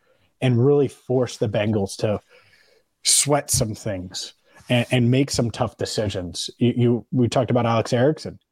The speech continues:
The Bengals had to make a tough decision with Brandon Tate that offseason or, or that, that camp and move on from him. And I know there was loud outside noise, but that was a tough de-, decision internally. And, and that's what you want at this stage.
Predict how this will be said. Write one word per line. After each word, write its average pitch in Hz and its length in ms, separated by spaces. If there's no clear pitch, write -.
The 120 80
Bengals 143 300
had 160 120
to 156 60
make 160 180
a 160 40
tough 110 220
decision 98 520
with 117 180
Brandon 110 320
Tate 98 300
that 110 180
offseason 98 520
or, 120 260
or 120 60
that, 107 260
that 107 240
camp 87 320
and 117 140
move 123 160
on 131 220
from 107 180
him. 92 240
And 113 200
I 131 100
know 147 220
there 139 120
was 131 280
loud 143 340
outside 151 440
noise, 160 260
but 143 140
that 139 140
was 143 140
a 147 60
tough - 220
de-, 131 180
decision 131 420
internally. 120 720
And, 120 260
and 127 120
that's 160 200
what 190 140
you 156 100
want 131 240
at 95 100
this - 140
stage. - 440